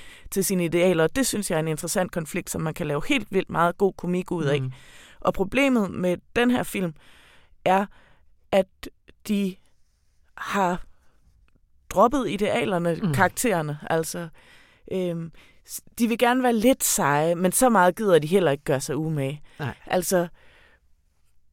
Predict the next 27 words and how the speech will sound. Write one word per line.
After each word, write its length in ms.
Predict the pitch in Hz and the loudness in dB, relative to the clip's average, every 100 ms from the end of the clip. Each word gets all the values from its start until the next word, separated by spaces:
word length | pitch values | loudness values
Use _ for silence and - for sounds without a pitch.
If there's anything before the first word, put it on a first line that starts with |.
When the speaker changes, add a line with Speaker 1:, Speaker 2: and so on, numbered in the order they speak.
| - | -12
Speaker 1:
Frank 540 | - 220 214 - - _ _ _ _ _ _ _ _ _ _ - - - _ - | -2 0 0 -2 -18 _ _ _ _ _ _ _ _ _ _ -20 -20 -20 _ 4
gad 280 | 175 277 220 | 8 10 8
da 100 | 175 | 6
godt, 440 | - 175 - - - _ _ _ _ | 4 2 0 -10 -20 _ _ _ _
at 120 | 165 | -2
hans 580 | 160 156 151 - - - - | 0 -2 -4 -6 -8 -12 -10
kone 320 | - 202 202 | 0 4 4
synes, 280 | 202 190 180 | 2 0 -2
det 160 | - 160 | -2 0
var 100 | 147 | 0
fedt 320 | - 190 175 - - | 0 -2 -2 -18 0
at 100 | 156 | 2
være 120 | 151 | 4
gift 320 | 151 180 - 160 | 2 -2 -4 -4
med 120 | 165 | -2
ham. 220 | 165 147 - - - - | -2 -6 -10 -20 -20 -6
Men 120 | 185 | 0
han 120 | 190 | 2
gider 220 | 208 269 254 | 2 2 2
ikke 120 | - | 2
for 120 | - - | -2 4
alvor 360 | 190 190 147 | 4 4 2
anstrenge 500 | 123 151 - 143 127 | 0 -2 -4 -4 -4
sig. 140 | 131 143 - | -6 -10 -10
Speaker 2:
Nej. 100 | 135 | -12
Speaker 1:
Han 280 | - 208 | -4 2
vil 60 | 202 | 2